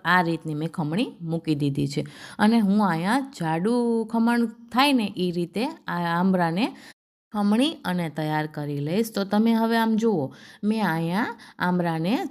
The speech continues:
જાડું ખમણ થાય ને એ રીતનું તૈયાર કરી લીધું છે. તો તમે જુઓ, એક આમળામાંથી મારે આટલું ખમણ તૈ-, તૈયાર થઈ ગયું છે.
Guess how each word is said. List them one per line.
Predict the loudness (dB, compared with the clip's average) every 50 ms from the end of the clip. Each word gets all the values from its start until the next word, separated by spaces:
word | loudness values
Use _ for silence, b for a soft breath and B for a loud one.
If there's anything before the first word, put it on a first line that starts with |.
| -10 _ -4 0
જાડું | 2 4 4 4 4 4
ખમણ | 4 4 4 4 4 2
થાય | 0 0 0 2
ને | 2 0 -2 -4 -4
એ | -4 -4
રીતનું | -2 -4 -4 -6 -6 -6 -6 -6 -6 -10 b b b b b
તૈયાર | 0 2 2 2 0
કરી | -2 -2 -2 -2 0 0
લીધું | -2 -2 -2 -2 -4 -4
છે. | -2 -2 -2 -2 -2
તો | -6 -10 -12 -10 -6
તમે | -2 2 2 4 4
જુઓ, | 4 4 2 2 0 -2 -2 0
એક | 0 0 0 0 0
આમળામાંથી | 0 0 0 0 -2 -2 -2 -4 -4 -4 -4 -4
મારે | -4 -4 -4 -4 -6
આટલું | -6 -6 -4 -6 -4
ખમણ | -2 0 0 0 0 0 -2
તૈ-, | -4 -2 -2 -2 0 -2 -2
તૈયાર | -2 0 2 2 2 2 0
થઈ | -2 -2 -2 -2 0
ગયું | 0 -2 -2 -2 -4
છે. | -4 -2 -2 -2